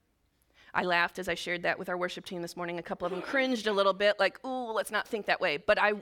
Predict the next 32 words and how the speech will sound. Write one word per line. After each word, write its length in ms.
I 80
do 180
want 180
you 80
to 80
think 220
that 160
way. 220
Because 380
this 200
is 120
the 100
line 280
that 120
followed 400
what 160
our 80
youth 220
pastor 280
said. 360
Jeannie 280
would 120
say, 240
"Every 240
date 200
is 120
a 40
potential 400
mate, 300
but 460
every 220
date 240